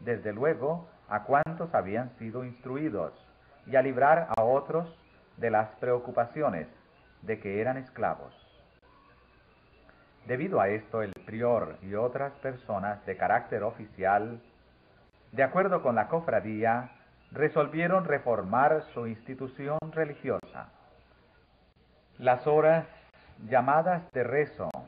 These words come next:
que habían solido pasar en solemnes momerías, fueron dedicadas a oír conferencias sobre las Escrituras. Los rezos por los difuntos fueron suprimidos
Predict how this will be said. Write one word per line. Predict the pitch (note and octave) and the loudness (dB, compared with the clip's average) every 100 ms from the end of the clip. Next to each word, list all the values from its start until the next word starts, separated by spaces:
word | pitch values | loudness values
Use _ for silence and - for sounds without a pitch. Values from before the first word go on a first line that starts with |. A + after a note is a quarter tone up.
| - - | -20 -4
que | A2+ | 2
habían | B2 D#3 G#3+ G#3+ | 4 4 2 2
solido | D3 D3+ D#3 | 0 2 2
pasar | - G#2+ A#2+ B2+ B2+ G2+ - | 2 0 2 6 6 4 -2
en | A#2+ A#2+ | -6 -4
solemnes | A#2+ A#2 C#3+ D#3 A2+ - | -2 0 0 -2 -4 -4
momerías, | G2 D3 C#3+ A2+ A#2 A#2+ B2 C3 - - - - _ _ | 2 2 2 -2 0 2 2 0 -10 -20 -20 -20 _ _
fueron | D#3 G3 G3+ | 0 2 4
dedicadas | D#3+ B2+ - C3+ B2+ G#2+ - | 2 2 4 6 6 4 0
a | F#2+ | -2
oír | G2+ A#2 D#3+ F#3+ G#3 - - _ | 0 0 -2 -2 -6 -12 -20 _
conferencias | C3 C3 C3 C#3+ E3+ C#3 - F#2+ D#2+ - - | -2 0 2 2 2 -2 -4 -2 -2 -6 -2
sobre | C3+ C#3+ C#3+ D3 D3+ - _ | 0 2 0 -4 -4 -14 _
las | - G2+ - C3+ | -2 -2 -2 -10
Escrituras. | C#3+ - - C3 B2 - C2+ - - _ _ _ _ _ _ _ _ | -10 -12 -14 -12 -10 -6 -8 -8 -18 _ _ _ _ _ _ _ _
Los | B2+ A#2+ | -4 -2
rezos | C3 D#3+ D#3+ D#3+ D#3+ - - | 2 2 4 2 0 -4 -6
por | A#2 G2+ | -4 0
los | G2+ | -2
difuntos | F#2+ - C3 B2 B2 B2+ - _ _ _ - | -2 -6 -6 -2 0 0 -4 _ _ _ 0
fueron | C#3+ F3+ F3+ | 2 2 0
suprimidos | D#3 - G#2+ A2 B2+ E2+ | -6 -6 -6 -6 -6 -6